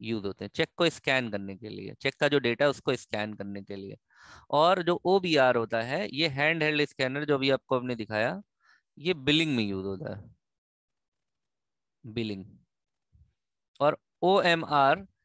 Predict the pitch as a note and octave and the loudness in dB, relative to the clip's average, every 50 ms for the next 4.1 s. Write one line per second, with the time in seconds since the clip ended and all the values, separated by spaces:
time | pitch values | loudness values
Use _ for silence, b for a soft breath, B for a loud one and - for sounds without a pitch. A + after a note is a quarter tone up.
0 | _ _ - C#3 D3 F3 - - D#3+ D3+ C#3 C#3 D3+ D3+ D3+ D3 D3 D3+ D3+ C#3+ | _ _ -14 -8 -8 -8 -6 -6 -8 -8 -4 0 2 2 2 4 2 2 0 2
1 | - F#3 F3+ F3 D#3+ D3+ D3+ D#3 D#3 D#3 C#3+ D3 D3 D3 D3+ D#3+ D#3+ D#3 C#3 C3+ | 2 0 2 4 2 2 2 0 -2 -2 0 0 0 0 2 2 2 2 0 -2
2 | B2 D3 C#3+ C#3+ C#3+ C#3+ C#3+ D3+ D3+ D3 C#3+ C#3+ C#3+ C3 D3+ D#3 D#3 D3+ - D3 | 0 2 2 2 2 0 0 -2 -2 -2 0 -2 -2 -2 0 0 0 0 -2 -4
3 | B2+ B2 C3+ C#3 D3 D3 C#3 C#3 C#3 C#3+ E3+ F3+ F#3 - - F3 E3 D#3+ D#3 E3 | -2 0 2 2 2 2 0 -2 -2 -2 -2 -4 -6 -6 -2 2 2 2 2 2
4 | F#3 | 0